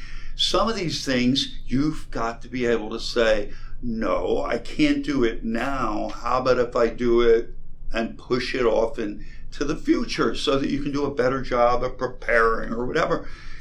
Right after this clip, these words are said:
Some people just aren't comfortable saying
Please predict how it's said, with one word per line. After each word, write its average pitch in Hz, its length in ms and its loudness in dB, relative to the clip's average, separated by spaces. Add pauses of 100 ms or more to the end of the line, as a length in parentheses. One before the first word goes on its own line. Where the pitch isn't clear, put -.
(140)
Some 147 300 -4
people 175 320 -4
just - 360 0 (160)
aren't 135 540 0
comfortable 135 640 -2
saying 95 680 -6